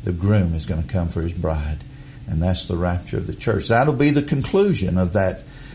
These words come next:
that, uh, gap between the sixty-ninth and seventieth week of Daniel. Then God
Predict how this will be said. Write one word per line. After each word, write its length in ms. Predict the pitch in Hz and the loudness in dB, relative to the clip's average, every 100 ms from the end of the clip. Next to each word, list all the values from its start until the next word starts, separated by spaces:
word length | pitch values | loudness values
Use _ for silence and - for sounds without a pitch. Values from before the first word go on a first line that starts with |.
| - | -10
that, 560 | - 101 92 87 - - | -4 0 0 0 -2 -2
uh, 200 | 87 80 82 92 | -2 0 -2 0
gap 460 | 117 110 90 - | 4 4 2 0
between 340 | 101 - 107 95 | -4 0 2 4
the 80 | 90 | 4
sixty-ninth 800 | - 117 - - 98 98 92 95 | 4 2 2 0 2 2 0 0
and 100 | 90 | 0
seventieth 500 | - 95 92 90 - | 2 2 2 0 0
week 220 | 92 87 | -2 0
of 160 | 85 85 | -4 -2
Daniel. 380 | 85 85 90 | -2 0 -2
Then 480 | 87 92 113 151 147 | -2 0 2 4 2
God 460 | 113 98 92 92 | 2 2 0 -2